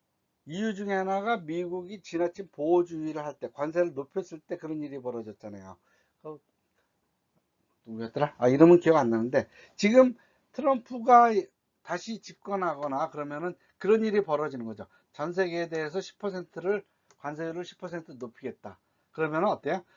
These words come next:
중국에 대해서는 더해질 수도 있죠. 그리고 또 하나,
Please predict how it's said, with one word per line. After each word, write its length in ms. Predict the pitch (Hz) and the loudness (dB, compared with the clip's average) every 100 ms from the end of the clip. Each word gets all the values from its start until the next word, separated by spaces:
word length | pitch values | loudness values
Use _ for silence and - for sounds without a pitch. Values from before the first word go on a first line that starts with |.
| _ - | _ -12
중국에 440 | 170 185 190 185 | -4 2 6 6
대해서는 400 | 180 165 - 101 _ _ | 6 -2 -4 -6 _ _
더해질 440 | - 135 170 160 147 | 0 2 2 -2 -16
수도 220 | - 143 | -14 -14
있죠. 320 | 117 - 104 _ _ _ _ _ _ _ _ _ _ _ _ _ _ | -14 -14 -16 _ _ _ _ _ _ _ _ _ _ _ _ _ _
그리고 220 | 196 220 | -4 0
또 140 | 285 | 6
하나, 280 | 240 208 120 | 6 6 -2